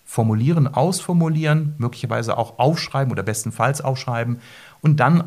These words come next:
quasi auswendig lernen oder einfach verinnerlichen. Das ist sowas wie die D N A. Viele Gründer oder, oder Startup-Unternehmer können das viel, viel besser, weil die eben mit ihrer Idee ja quasi geboren wurden. Also die haben ja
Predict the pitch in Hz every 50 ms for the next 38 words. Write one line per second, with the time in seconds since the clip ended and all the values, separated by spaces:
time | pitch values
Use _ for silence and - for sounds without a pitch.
0 | - - - - - 110 123 131 123 123 92 - - - 117 131 160 165 - -
1 | 147 147 139 123 135 131 131 135 135 131 120 120 - 123 127 139 - - 123 -
2 | 156 156 175 175 127 101 85 - - 76 73 - - _ _ _ _ - - 92
3 | 127 123 135 135 127 - 135 120 120 107 117 120 117 117 110 - - 123 135 113
4 | 80 - - - _ _ - - - - - - - _ _ - - - 160 160
5 | 143 139 135 127 131 - - - _ _ _ _ _ _ _ _ _ _ _ _
6 | _ _ _ - - 110 - 113 135 147 165 170 160 147 143 139 143 139 131 107
7 | 110 104 104 98 87 101 98 98 92 92 92 92 92 - - 107 - - - 117
8 | 143 156 139 147 147 139 143 139 135 131 123 127 - - 165 175 156 135 - -
9 | - 143 147 143 127 113 127 143 165 - - 104 117 131 113 107 113 113 117 -
10 | 113 117 120 120 117 - - - - - - - - - - 123 110 113 - 120
11 | 107 104 123 127 127 117 - - - 110 113 113 110 107 104 101 95 110 117 127
12 | 123 123 101 90 87 85 78 73 76 69 - - 87 90 92 92 92 92 92 95
13 | 95 104 117 123 113 104 101